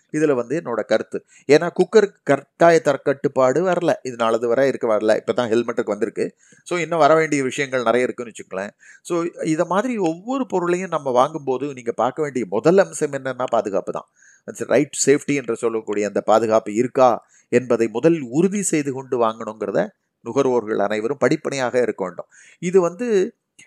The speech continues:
இந்த பொருட்களுக்கு மாத்திரம் இல்லைங்க, நீங்க பயன்படுத்தக்கூடிய சேவைக்கு வரும். ஏன், நீங்க வந்து காரை எடுத்துக்கங்களேன், நம்ம காரை நீங்க யோசிச்சு பாருங்களேன், எப்படியெல்லாம் எவால்வ் ஆகி வந்திருக்கு. அந்த காலத்துல இருக்கக்கூடிய அம்பாசிடர் கார் எடுத்தோம்னா, ஒரு, அ, ஜீப் எடுத்தீங்கன்னா,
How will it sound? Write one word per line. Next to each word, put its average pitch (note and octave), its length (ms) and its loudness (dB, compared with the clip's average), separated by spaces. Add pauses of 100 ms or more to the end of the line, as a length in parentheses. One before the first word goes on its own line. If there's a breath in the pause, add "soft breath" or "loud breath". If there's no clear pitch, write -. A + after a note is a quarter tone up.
(160 soft breath)
இந்த G3+ 260 2
பொருட்களுக்கு G#3+ 480 4
மாத்திரம் G3+ 420 -2
இல்லைங்க, D#3 340 0
நீங்க C#3+ 180 -6
பயன்படுத்தக்கூடிய C3 680 -2
சேவைக்கு B2 400 2
வரும். A#2 180 -2
ஏன், C#3+ 220 4
நீங்க C#3+ 200 -8
வந்து D3+ 200 -2
காரை G3 360 6
எடுத்துக்கங்களேன், A2+ 540 -2 (360 soft breath)
நம்ம B2+ 180 -6
காரை F3 400 6
நீங்க C3+ 220 -4
யோசிச்சு D3+ 340 -2
பாருங்களேன், A2 420 -2
எப்படியெல்லாம் B2 560 0
எவால்வ் C3 240 6
ஆகி A2+ 120 6
வந்திருக்கு. G#2+ 320 -2
அந்த G#2 180 -2
காலத்துல A2+ 420 0
இருக்கக்கூடிய G2 480 0 (380 soft breath)
அம்பாசிடர் B2+ 420 2
கார் A#2 200 4
எடுத்தோம்னா, G#2+ 520 -4 (240 soft breath)
ஒரு, A2+ 340 -2 (180)
அ, B2+ 120 2
ஜீப் D#3+ 400 -2
எடுத்தீங்கன்னா, A#2 540 -2